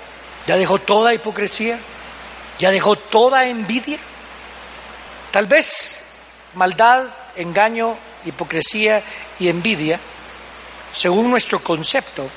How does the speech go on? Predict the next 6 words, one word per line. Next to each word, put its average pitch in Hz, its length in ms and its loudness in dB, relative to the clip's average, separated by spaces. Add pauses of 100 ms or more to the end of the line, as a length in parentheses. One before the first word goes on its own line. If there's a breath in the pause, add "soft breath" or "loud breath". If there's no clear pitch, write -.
(560)
no 165 160 0
definición, 196 720 0
concepto, 180 580 0 (320 loud breath)
ya 180 140 4
lo 180 100 4
dejamos. 170 560 -2